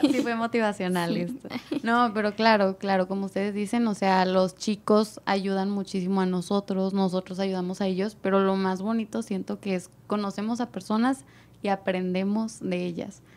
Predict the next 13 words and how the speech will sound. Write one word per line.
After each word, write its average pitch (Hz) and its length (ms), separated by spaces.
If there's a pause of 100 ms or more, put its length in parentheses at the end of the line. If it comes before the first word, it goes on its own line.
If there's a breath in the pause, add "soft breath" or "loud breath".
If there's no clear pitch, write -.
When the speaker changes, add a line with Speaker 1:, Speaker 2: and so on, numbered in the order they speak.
(300 soft breath)
Speaker 1:
Entonces, 185 680
eso 254 640
es 220 180
verdad, 196 400
es 196 160
algo 214 240
muy, 233 300
muy 220 160
bonito 202 460
que 202 120
tiene 185 560 (460)
la 190 300
rie. 202 360